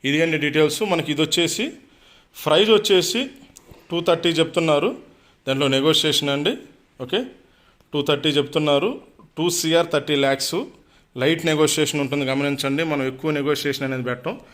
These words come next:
ఓకే, మీకు ఓవరాల్గా ఫైవ్ సిక్స్టీ సెవెన్ స్క్వేర్ యార్డ్ ఉంటుంది. మనం only వన్ నైంటీ ఎయిట్ స్క్వేర్ యార్డ్లో టూ థర్టీ చెప్తూ, టూ థర్టీ చెప్తున్నాము, టూ సీఆర్ థర్టీ ల్యాక్స్. ఇంక్లూడింగ్ ఏదైతే మీకు ఇక్కడ కనపడుతుందో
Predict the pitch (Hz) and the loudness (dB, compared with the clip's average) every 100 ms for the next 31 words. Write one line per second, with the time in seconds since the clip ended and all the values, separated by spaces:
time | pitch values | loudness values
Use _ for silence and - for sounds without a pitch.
0 | - - _ _ _ 127 139 233 240 - | -20 -20 _ _ _ -8 -4 -6 -8 -20
1 | _ 131 131 127 147 170 170 165 202 226 | _ -10 -6 0 2 4 4 2 -2 0
2 | 151 151 156 - 147 143 135 135 147 156 | 0 0 0 -2 -2 -2 -4 0 2 2
3 | 151 147 151 151 233 - - _ _ 143 | 0 -4 -4 -4 -6 -10 -20 _ _ -4
4 | 143 160 151 180 196 165 165 170 170 170 | 0 2 4 4 4 2 2 0 2 0
5 | 165 - 156 151 147 147 233 - - _ | -2 0 2 2 2 0 -2 -4 -16 _
6 | _ - 151 151 147 156 143 147 - 143 | _ -10 -4 -2 -2 -2 -2 -2 -4 -6
7 | 143 143 143 151 139 139 139 135 131 180 | -4 -2 0 0 -2 -2 -4 -4 -4 -4
8 | 233 143 131 143 131 131 127 131 123 127 | -6 -8 -4 -2 -2 -2 -2 -2 -2 -4
9 | - 233 - _ - _ - 143 143 160 | -6 -8 -10 _ -20 _ -8 -4 0 2
10 | 151 147 151 156 151 139 135 139 131 135 | 4 4 4 2 0 -2 -2 -4 -4 -2
11 | 143 131 139 156 | -4 -4 -4 -4